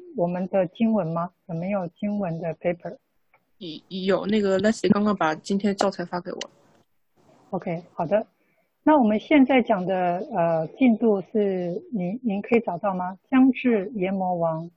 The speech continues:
Speaker 1: 随业而受报，
Speaker 2: 嗯，
Speaker 1: 声音
Speaker 2: 我，对，
Speaker 1: 声善的，<clears throat> 找到了吗？
Speaker 2: 对，找到了。
Speaker 1: OK，好的。那我们现在，呃，今天可能，呃，就是讲三段啊，就是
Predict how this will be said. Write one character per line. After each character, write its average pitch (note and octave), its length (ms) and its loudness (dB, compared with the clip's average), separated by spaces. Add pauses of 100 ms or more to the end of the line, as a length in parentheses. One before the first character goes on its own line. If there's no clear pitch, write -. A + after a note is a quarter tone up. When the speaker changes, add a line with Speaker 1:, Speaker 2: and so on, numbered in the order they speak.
(200)
Speaker 1:
随 F#3 180 -4
业 G3 260 -2 (120)
而 D#3+ 100 -8
受 E3+ 240 -8
报， D#3+ 300 -4 (480)
Speaker 2:
嗯， A3+ 100 4
Speaker 1:
声 A#3 120 6
音 A3 180 4
Speaker 2:
我， - 20 0
对， A3 220 -2
Speaker 1:
声 A3 160 -2
善 F#3+ 240 -2
的， - 120 -14 (340)
<clears throat> F#3+ 320 4
找 F3+ 120 0
到 G#3 160 4
了 G3+ 80 -2
吗？ F3+ 200 -6 (460)
Speaker 2:
对， G#3 120 0
找 F3 120 -2
到 F3+ 140 -4
了。 - 120 -8
Speaker 1:
OK， G#3 280 -4 (600)
好 F#3 120 -8
的。 F#3 200 -2 (760)
那 C4+ 280 6
我 C#4 140 0
们 A3 300 2
现 C4+ 300 6
在， A#3 360 8
呃， F3 520 0 (320)
今 B3+ 160 6
天 B3+ 180 6
可 G#3 160 -2
能， F#3 480 -4
呃， E3+ 220 -2
就 F#3+ 160 -4
是 G#3 120 0
讲 F#3 280 -8 (260)
三 G#3+ 220 4
段 G3+ 340 0
啊， E3+ 220 -8
就 G3 80 -8
是 F3+ 420 -4